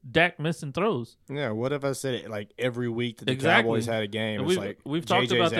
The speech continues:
Speaker 2: asking
Speaker 1: over
Speaker 2: me,
Speaker 1: and over again.
Speaker 2: you know, "What do you think about, what's your expectations for this game? What are you expecting?" "Well, let's see how Dak plays."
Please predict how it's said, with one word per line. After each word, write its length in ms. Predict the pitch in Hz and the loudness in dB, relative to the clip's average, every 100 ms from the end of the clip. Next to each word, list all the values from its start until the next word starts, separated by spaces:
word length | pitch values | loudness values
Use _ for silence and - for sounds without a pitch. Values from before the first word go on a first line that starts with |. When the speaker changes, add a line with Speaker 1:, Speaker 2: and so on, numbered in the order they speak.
| 180 | 2
Speaker 2:
asking 160 | 175 | 2
Speaker 1:
over 140 | 185 170 | 0 -2
Speaker 2:
me, 60 | |
Speaker 1:
and 80 | 156 | -2
over 240 | 180 175 127 | -2 0 -4
again. 200 | 117 113 | -2 -2
Speaker 2:
you 80 | |
know, 160 | 113 107 | 0 2
"What 120 | 113 | 4
do 60 | 123 | 2
you 60 | |
think 220 | 117 123 110 | 0 -4 -2
about, 300 | 117 117 104 - - _ | -2 -2 -6 -20 -20 _
what's 300 | - 123 151 147 | -6 0 2 2
your 80 | |
expectations 640 | 139 131 131 - 131 - 104 | -2 0 -2 0 0 0 -8
for 100 | 113 | -4
this 140 | 104 - | -4 -4
game? 240 | 101 78 _ - | -10 -12 _ -6
What 120 | 110 | -2
are 20 | |
you 80 | 113 | -2
expecting?" 440 | 107 110 - - - | -2 -8 -8 -14 -16
"Well, 160 | 107 | -12
let's 140 | 104 98 | -10 -6
see 80 | 107 | -6
how 80 | |
Dak 260 | 104 95 - | -4 -6 -6
plays." 320 | 87 87 - | -10 -12 -14